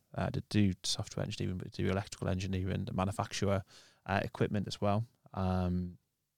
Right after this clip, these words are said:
I think I'm gonna tell the story in a little while, but speaking to someone, you know, outside, the company were throwing a barbecue, having a nice burger, and there's all these robots suddenly come over, running on artificial intelligence, machine learning,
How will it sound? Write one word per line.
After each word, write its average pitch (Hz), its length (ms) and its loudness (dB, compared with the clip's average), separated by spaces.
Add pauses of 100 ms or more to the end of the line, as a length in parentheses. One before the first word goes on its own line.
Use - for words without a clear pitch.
(460)
I 107 40 -10
think 113 120 -4
I'm 113 60 -2
gonna 101 120 -6
tell 101 200 -16
the 98 60 -20
story 95 340 2
in 92 80 4
a 95 40 4
little 95 200 2
while, 98 240 -2
but 98 200 -2 (380)
speaking 117 300 -6
to 95 60 -6
someone, 101 320 0
you 95 60 0
know, 95 200 0 (180)
outside, 95 480 4
the - 240 -6
company 101 240 4
were 95 60 2
throwing 98 240 2
a 95 40 -2
barbecue, 95 560 -2 (760)
having 107 140 -16
a 95 40 -14
nice 95 160 -8
burger, 98 460 -2 (400)
and - 80 0
there's 104 120 4
all 107 80 6
these 98 160 2
robots 98 420 8
suddenly 98 320 8
come 95 160 6
over, 95 440 6 (400)
running 98 200 4
on 98 180 4 (140)
artificial - 420 -2
intelligence, 98 520 -8
machine - 300 0
learning, 95 320 0